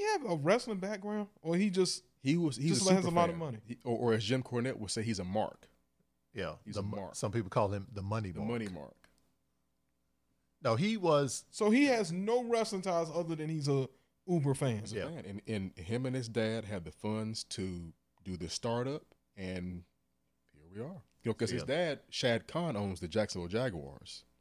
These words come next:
Speaker 3: Yeah, and then Tony owns, uh, I
Speaker 1: Gotcha.
Speaker 3: think, Tottenham F C football
Speaker 2: Yes.
Speaker 3: club.
Speaker 2: Yep.
Speaker 1: Gotcha.
Speaker 3: So they've,
Speaker 2: Mm-hmm.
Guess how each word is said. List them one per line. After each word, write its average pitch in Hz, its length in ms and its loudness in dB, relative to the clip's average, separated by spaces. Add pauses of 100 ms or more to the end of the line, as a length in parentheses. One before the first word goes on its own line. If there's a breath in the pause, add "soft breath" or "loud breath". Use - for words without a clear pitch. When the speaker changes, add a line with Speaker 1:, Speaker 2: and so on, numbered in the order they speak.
(600)
Speaker 3:
Yeah, 87 140 -6
and 82 120 -8
then 85 140 -10
Tony 90 480 -6
owns, 92 280 -6
uh, 82 60 -6
I 80 60 -6
Speaker 1:
Gotcha. 80 100 -10
Speaker 3:
think, 90 220 -10
Tottenham 104 640 -6
F 107 140 -6
C 107 340 -6
football 107 360 -6
Speaker 2:
Yes. 98 80 -8
Speaker 3:
club. 110 260 -4 (240)
Speaker 2:
Yep. 82 140 -14 (280)
Speaker 1:
Gotcha. 107 320 -10
Speaker 3:
So 87 140 -6
they've, 104 220 -2
Speaker 2:
Mm-hmm. 92 100 -14